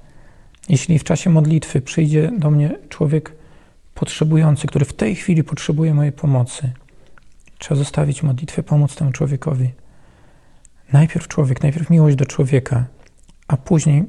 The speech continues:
przepisy prawa, które też są ważne. Ofiary, które składamy Bogu, są bardzo ważne, ale nie mogą być wyżej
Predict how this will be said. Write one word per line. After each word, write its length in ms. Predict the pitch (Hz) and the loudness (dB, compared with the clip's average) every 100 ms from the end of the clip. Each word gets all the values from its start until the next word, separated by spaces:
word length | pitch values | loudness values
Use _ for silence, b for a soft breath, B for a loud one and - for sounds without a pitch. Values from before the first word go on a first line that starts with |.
| - | -6
przepisy 500 | - 160 - 147 - | -8 -6 -4 -4 -4
prawa, 480 | 165 - 147 120 120 - b b - | -8 0 2 2 0 -4 b b -10
które 240 | - 175 | -2 0
też 240 | 202 277 - | 2 -2 0
są 160 | 175 | 2
ważne. 540 | 135 135 - 143 127 127 - - | 2 2 0 0 0 -2 -8 -4
Ofiary, 400 | 160 147 175 165 | 0 2 4 2
które 180 | 151 180 | 2 -2
składamy 360 | - 160 147 147 | 0 0 2 2
Bogu, 200 | 151 175 | 0 -2
są 140 | - | -4
bardzo 340 | 170 214 - 147 | -4 -2 0 2
ważne, 400 | 131 127 127 127 B B B B B - | 2 2 0 0 B B B B B -6
ale 340 | - 147 160 185 - 160 | 2 4 4 0 -4 2
nie 80 | 151 | 2
mogą 240 | 180 180 | 4 0
być 300 | 147 139 - - | -2 -4 -8 -8
wyżej 600 | 220 127 185 160 156 | -2 0 0 2 0